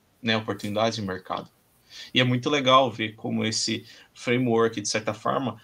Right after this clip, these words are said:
se adapta bem até a esse contexto que normalmente tu tem uma,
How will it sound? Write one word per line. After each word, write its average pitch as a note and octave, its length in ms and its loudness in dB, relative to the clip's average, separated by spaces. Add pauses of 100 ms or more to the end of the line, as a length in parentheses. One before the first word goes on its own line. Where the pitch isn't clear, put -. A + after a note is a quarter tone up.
(220)
se - 180 -2
adapta C#3 560 4
bem A2 480 0
até A2+ 300 -2
a A#2+ 40 4
esse C3 240 -4
contexto B2 760 -2
que - 160 -8
normalmente B2 560 -4
tu - 140 -18
tem A#2 140 -2
uma, A#2+ 240 0